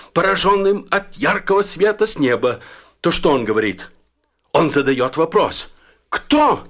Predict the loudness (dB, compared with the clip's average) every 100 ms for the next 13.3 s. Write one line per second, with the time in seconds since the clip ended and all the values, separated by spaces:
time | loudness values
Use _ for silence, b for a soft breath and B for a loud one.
0 | 0 2 2 -4 -18 _ _ _ B B
1 | B -2 0 2 2 2 -4 B B 0
2 | 0 0 -4 0 0 2 0 -2 -2 0
3 | 2 0 2 2 2 2 0 -2 -6 B
4 | B -2 0 -2 -4 -6 -2 0 0 -2
5 | -4 -2 -2 0 0 0 -2 0 -2 -2
6 | -8 B B -2 0 -2 -2 -2 0 -2
7 | -4 -6 -6 -6 -2 -2 -2 -4 -2 -4
8 | -6 -4 -4 -4 -10 -20 B B B 0
9 | 2 0 0 -4 -2 0 0 -2 -4 -4
10 | -4 -4 -4 -4 -4 -12 -14 B B 0
11 | 0 -2 -2 0 0 -4 -8 B B -4
12 | -2 -4 -2 -4 -2 -6 -6 -6 -6 -4
13 | -6 -10